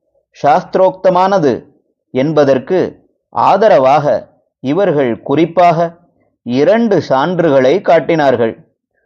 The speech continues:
ஒன்று, விவாகச் சடங்கிலேயே வருகிற சில வேத மந்திரங்கள், மற்றது நம்முடைய தர்ம சாஸ்திரங்களிலெல்லாம் மிகச் சிறந்ததாக கருதப்படும் மனுஸ்மிருதி.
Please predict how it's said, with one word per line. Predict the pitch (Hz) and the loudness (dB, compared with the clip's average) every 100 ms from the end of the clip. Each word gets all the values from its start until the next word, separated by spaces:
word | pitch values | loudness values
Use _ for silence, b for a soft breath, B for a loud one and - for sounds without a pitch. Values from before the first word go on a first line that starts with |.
| _ _ - | _ _ -8
ஒன்று, | 117 190 214 196 113 80 _ _ _ _ _ | -4 -2 0 2 0 -4 _ _ _ _ _
விவாகச் | 127 131 180 170 170 | -2 2 2 2 -2
சடங்கிலேயே | 175 160 165 165 170 175 170 175 175 170 _ _ _ - | -2 -2 -2 -2 0 0 0 0 -2 -8 _ _ _ -2
வருகிற | 131 151 139 151 185 - _ _ _ _ | 0 2 0 0 0 -2 _ _ _ _
சில | - 185 160 | -4 0 2
வேத | 139 196 214 | 2 2 0
மந்திரங்கள், | 151 139 147 160 135 107 - _ _ _ _ _ _ _ | -2 -2 -2 0 0 -2 -4 _ _ _ _ _ _ _
மற்றது | 117 151 - 208 147 107 - _ _ _ _ _ - | -6 -4 0 0 2 -2 -6 _ _ _ _ _ -8
நம்முடைய | 127 202 226 185 135 | -4 0 0 2 0
தர்ம | 113 123 185 202 | 2 0 2 0
சாஸ்திரங்களிலெல்லாம் | 156 156 - 180 175 170 170 170 170 170 175 175 175 _ _ _ _ _ 117 | 0 0 -2 0 0 2 2 4 2 2 2 0 -6 _ _ _ _ _ -8
மிகச் | 123 - 240 240 | -4 0 -2 -2
சிறந்ததாக | 143 139 196 208 208 220 226 240 | -2 0 0 0 2 2 2 -2
கருதப்படும் | - 160 147 139 143 123 101 - _ _ _ - | -2 0 0 -2 -2 -2 -4 -14 _ _ _ -6
மனுஸ்மிருதி. | 123 180 208 - 196 - 165 | -4 -2 -4 -4 -4 -2 -4